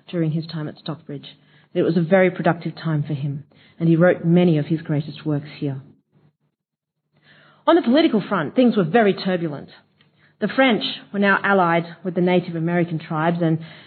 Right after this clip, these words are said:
and there was war and violence happening everywhere. You know, there were days when, uh, you know, you'd hear about an abduction of a child who then was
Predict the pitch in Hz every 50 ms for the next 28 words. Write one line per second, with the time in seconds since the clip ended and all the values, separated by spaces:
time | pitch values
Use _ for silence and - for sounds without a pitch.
0 | - 190 190 185 202 208 202 190 175 156 160 156 160 180 196 196 196 196 190 185
1 | 160 151 143 160 180 185 185 185 180 175 175 170 170 - - 190 180 - 175 170
2 | 170 170 160 160 180 - 185 165 180 165 165 160 143 139 139 - - - - -
3 | 190 208 202 196 185 175 156 - 202 185 190 190 180 180 180 170 165 160 - -
4 | - - - - 175 175 175 170 - - 180 165 151 - - 208 196 185 180 165
5 | 151 170 160 156 147 156 165 160 160 156 190 180 175 175 - - 180 165 156 147
6 | 143 165 - - 165 160 156 - - - - - 190 196 190 180 175 175 170 175
7 | 170 170 170 160 170 165 160 156 170 170 165 160 147 - 151